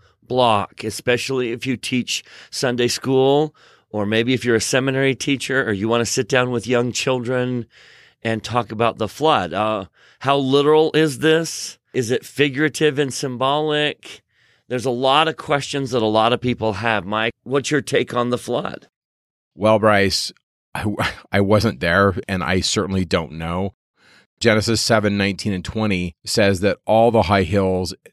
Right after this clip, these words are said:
Speaker 2: everything under the whole heaven was covered. It seems to indicate that the hills, really in the, in the Hebrew are the Harim, the mountains,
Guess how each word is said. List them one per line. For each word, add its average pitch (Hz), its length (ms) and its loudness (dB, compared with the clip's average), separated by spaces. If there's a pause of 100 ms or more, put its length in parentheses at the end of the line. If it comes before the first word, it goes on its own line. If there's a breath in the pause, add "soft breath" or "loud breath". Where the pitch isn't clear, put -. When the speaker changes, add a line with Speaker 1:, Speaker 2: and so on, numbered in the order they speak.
(140)
Speaker 2:
everything 113 500 2
under 104 140 0
the 92 140 0
whole 101 220 0
heaven 95 400 0
was 87 180 -4
covered. 85 480 -4 (480 soft breath)
It 131 160 2
seems 139 480 2
to 113 280 0
indicate 101 840 -2 (360 soft breath)
that 92 460 0 (140)
the 98 100 -2
hills, 117 580 4
really 113 440 4
in 95 80 0
the, 85 120 -2
in 95 120 -2
the 92 80 0
Hebrew 101 340 2
are 90 80 0
the 87 140 -2
Harim, 92 500 0
the 85 120 -4
mountains, 87 720 -2